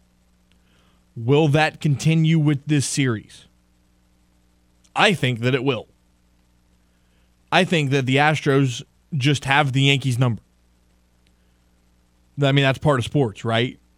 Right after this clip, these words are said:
You know, of, of recent years, Carolina has the Saints' number. I think the Astros just have what it takes, and they know how.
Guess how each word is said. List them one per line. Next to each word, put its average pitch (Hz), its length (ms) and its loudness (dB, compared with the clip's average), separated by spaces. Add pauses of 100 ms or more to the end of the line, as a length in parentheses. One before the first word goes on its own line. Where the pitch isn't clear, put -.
(380)
You 139 80 -4
know, 123 160 2
of, 123 180 0
of 131 200 -2
recent 135 340 -2
years, 131 320 0
Carolina 135 720 2
has 127 260 -2
the 135 80 -4
Saints' 151 300 -4
number. 113 280 -8 (2500)
I 139 80 0
think 156 160 2
the 151 100 4
Astros 143 460 2
just 127 300 -2
have 127 600 0
what 143 260 0
it 127 140 -6
takes, 156 500 -2 (160)
and 151 120 -8
they 139 140 -2
know 139 260 -2
how. 143 580 0